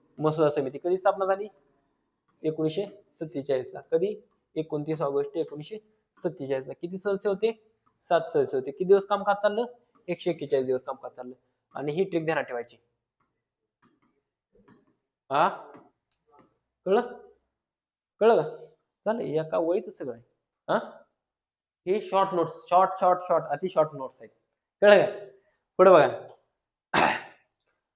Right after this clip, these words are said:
राजेंद्र प्रसाद कोण होते? अध्यक्ष होते. सर बी एन राव कोण होते बरं? हा? कायदेशीर सल्लागार,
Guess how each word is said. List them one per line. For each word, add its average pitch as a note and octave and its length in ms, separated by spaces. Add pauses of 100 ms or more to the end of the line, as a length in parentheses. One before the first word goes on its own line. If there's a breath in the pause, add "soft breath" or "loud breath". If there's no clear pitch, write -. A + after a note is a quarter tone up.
(180)
राजेंद्र F3 320
प्रसाद D3+ 240 (760)
कोण F#3 140
होते? G3 220 (460)
अध्यक्ष C#3+ 360
होते. A#2+ 200 (480)
सर G3 200
बी F#3 120
एन E3 160
राव C3 120 (440)
कोण F#3+ 120
होते G3+ 160
बरं? G3+ 160 (3250)
हा? E3 160 (2250)
कायदेशीर C#3 420 (320)
सल्लागार, B2+ 500